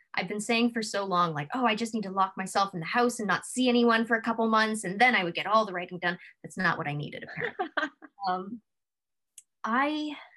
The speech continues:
Speaker 1: there's a lot of different ways of, of, for me to motivate myself to write, I guess, which is good because sometimes I need to try several of them before it,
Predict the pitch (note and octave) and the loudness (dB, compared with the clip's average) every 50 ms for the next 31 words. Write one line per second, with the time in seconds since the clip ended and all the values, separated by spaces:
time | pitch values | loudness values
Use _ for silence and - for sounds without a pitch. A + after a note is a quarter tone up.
0 | _ _ _ _ _ _ _ _ _ _ _ _ _ _ - A3+ C4+ D4+ D4+ F#4 | _ _ _ _ _ _ _ _ _ _ _ _ _ _ -4 -2 -2 -2 0 -2
1 | F4 E4+ D#4+ D4+ F4 G#4 G#4 G4+ - _ - A3 G#3+ - G#3+ G#3 G3 F3+ E3+ - | -2 -2 -2 -2 -4 -4 -6 -8 -10 _ -10 -10 -2 0 0 0 0 0 -4 -8
2 | - - _ _ _ - F#3+ F3 F#3 F3+ F3+ E3+ F3 D#3+ E3+ F3 E3+ D#3+ E3+ - | -14 -20 _ _ _ -12 -8 -4 -2 -2 -2 -2 -2 -4 -4 -6 -8 -8 -10 -10
3 | - - C#3+ C#3+ E3+ - _ _ _ _ _ _ _ F3+ F3 F3 F3 F3 E3+ E3 | -8 -8 -8 -8 -10 -14 _ _ _ _ _ _ _ -8 -6 -6 -6 -6 -8 -8
4 | E3+ - - F3 E3+ E3+ E3 E3 E3+ D#3+ - - E3+ - - - E3 - - - | -8 -10 -8 -6 -4 -4 -4 -4 -6 -6 -8 -8 -10 -8 -8 -10 -10 -10 -14 -18
5 | F3 E3 - D3+ D3 D3 C#3+ - - _ _ _ _ _ _ _ _ - E3+ E3 | -8 -6 -4 -4 -4 -6 -8 -12 -18 _ _ _ _ _ _ _ _ -10 -10 -6
6 | - E3 D3 C#3 D#3+ - - - F3+ F3 - E3+ E3 - - - F3 D#3+ E3+ E3 | -4 -2 -2 -2 -2 -6 -8 -10 -10 -8 -8 -10 -10 -10 -8 -6 -6 -4 -4 -6
7 | E3+ E3+ - F3 D#3+ - E3+ E3 E3 F3 E3 - E3+ F3 F3 E3+ E3+ E3+ - - | -12 -12 -12 -14 -12 -10 -12 -10 -10 -10 -10 -10 -10 -10 -10 -10 -10 -12 -14 -16
8 | - - - F3+ F#3+ F3+ E3 - - F3 - D#3 D3+ D#3+ E3+ E3+ D#3+ E3+ E3+ E3+ | -12 -6 -4 -4 -4 -6 -8 -6 -6 -6 -6 -6 -10 -10 -12 -10 -10 -10 -10 -10
9 | _ - - E3 C#3+ - - | _ -8 -6 -6 -6 -6 -8